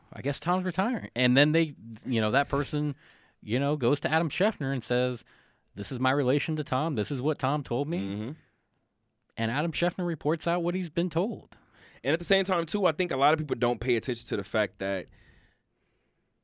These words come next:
Speaker 2: not in this Christina Williams situation, but similar to the Tom Brady thing, which we may touch on a little later,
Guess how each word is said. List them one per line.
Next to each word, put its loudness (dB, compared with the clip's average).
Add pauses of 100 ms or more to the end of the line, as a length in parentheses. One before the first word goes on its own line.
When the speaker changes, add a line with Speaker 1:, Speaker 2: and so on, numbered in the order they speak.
(560)
Speaker 2:
not 4
in 4
this 2
Christina 0
Williams 4
situation, 0
but -2
similar 4
to -4
the -8
Tom 0
Brady 2
thing, -4
which -4
we 0
may 2
touch 0
on 0
a -2
little -2
later, 2